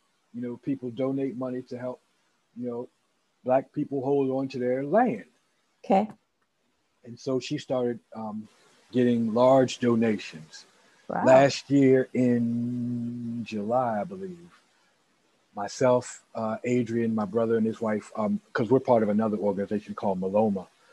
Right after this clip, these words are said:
Speaker 1: and we can talk about that another day. Um,
Speaker 2: Okay.
Speaker 1: celebrating the, uh, uh, history of African foodways in the United States. Um,
Speaker 2: Oh.
Speaker 1: so anyway, Adrienne had a hundred thousand dollars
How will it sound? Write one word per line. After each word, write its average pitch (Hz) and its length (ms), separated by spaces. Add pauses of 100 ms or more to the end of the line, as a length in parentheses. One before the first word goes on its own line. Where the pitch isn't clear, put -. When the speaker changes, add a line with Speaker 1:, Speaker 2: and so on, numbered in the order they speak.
(300)
Speaker 1:
and 92 420 (420)
we 127 100
can 113 120
talk 120 260
about 101 260
that 120 200
another 107 360
day. 87 280 (240)
Um, 247 100
Speaker 2:
Okay. 392 460 (440)
Speaker 1:
celebrating 120 680
the, 113 340
uh, 104 300
uh, 104 180
history 120 380
of 104 100
African 117 640 (380)
foodways 120 580
in 104 80
the 101 60
United 98 380
States. - 460 (260)
Um, 165 60 (100)
Speaker 2:
Oh. 190 460 (220)
Speaker 1:
so 113 260
anyway, 117 600 (600)
Adrienne 135 760
had 123 240
a 110 60
hundred 131 300
thousand 127 360
dollars 113 500